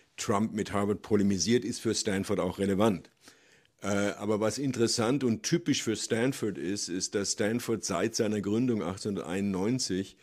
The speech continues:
nie als Universität politische Statements macht. Ja? Also unser Präsident hat eine Sympathieadresse, also unser Universitätsrektor, hat eine Sympathieadresse in dem Trump-Harvard-Streit für Harvard unterschrieben, aber als Privatmann,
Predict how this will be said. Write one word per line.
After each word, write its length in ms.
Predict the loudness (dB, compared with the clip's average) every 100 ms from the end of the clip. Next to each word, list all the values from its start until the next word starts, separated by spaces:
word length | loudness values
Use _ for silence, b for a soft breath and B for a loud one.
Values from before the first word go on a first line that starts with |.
| b b b b
nie 340 | 4 6 6 2
als 380 | 2 4 4 2
Universität 760 | 4 4 6 4 2 2 2 0
politische 440 | -4 -4 -4 -6
Statements 560 | -2 -2 -2 -8 -14 -16
macht. 320 | -16 -18 -18 -6
Ja? 240 | -2 -2 -4 -14
Also 480 | -10 -6 -2 0 -2 b b b b
unser 240 | 0 4 4
Präsident 680 | 6 4 6 4 4 4 4
hat 160 | 2
eine 300 | 2 0 0
Sympathieadresse, 1300 | 0 -2 0 0 0 0 0 0 0 0 0 0 0
also 180 | -2 -4
unser 180 | -4 -6
Universitätsrektor, 920 | -6 -6 -2 0 2 0 0 -4 -4 b b b b b
hat 140 | 0
eine 220 | 2 2
Sympathieadresse 1000 | 2 2 2 2 2 2 4 4 2 2
in 220 | -2 0 2
dem 220 | 2 0
Trump-Harvard-Streit 1300 | -2 -2 -2 -6 -10 -4 0 2 0 -2 -2 -2 0
für 180 | 0
Harvard 320 | 4 2 2 0
unterschrieben, 580 | 0 0 6 6 6 0
aber 280 | 2 6 6
als 200 | 4 0
Privatmann, 680 | 2 2 2 -2 -8 -12 -16